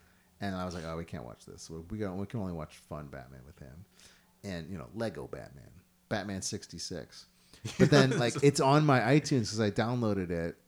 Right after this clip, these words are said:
Speaker 1: um, and, or I bought it for four ninety-nine on iTunes, Batman Returns, 'cause I, I wanted the, I wanted the audio commentary, honestly, on Batman Returns 'cause I wanted him to, like,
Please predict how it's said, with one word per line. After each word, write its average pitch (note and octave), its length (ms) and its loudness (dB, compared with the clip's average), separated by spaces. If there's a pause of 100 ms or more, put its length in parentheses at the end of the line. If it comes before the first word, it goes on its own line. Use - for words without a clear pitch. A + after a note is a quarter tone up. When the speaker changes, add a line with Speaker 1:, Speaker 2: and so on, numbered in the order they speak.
(400)
Speaker 1:
um, D#2 460 -6 (540)
and, F2 320 -6
or F2 200 -6
I E2+ 60 -6
bought F#2 340 -6
it C#2 280 -8
for E2 120 -14
four E2+ 260 -10
ninety-nine D#2 540 -10
on C#2+ 80 -14
iTunes, C#2 440 -16
Batman C#2+ 300 -14 (140)
Returns, D2+ 380 -18 (500)
'cause F#2 160 -8
I, E2 300 -4 (460)
I G2 40 -6
wanted G2+ 300 -2
the, - 180 -8
I A#2+ 120 6
wanted E3+ 300 10
the C3+ 120 8
audio A2+ 340 2
commentary, D3 560 2
honestly, C#3+ 340 0
on C3+ 60 0
Batman C3+ 280 -2
Returns C3 220 -4
'cause A#2+ 120 -8
I A#2+ 80 0
wanted A#2+ 300 -4
him A#2 140 -6
to, A#2+ 100 -8
like, F#2 240 -4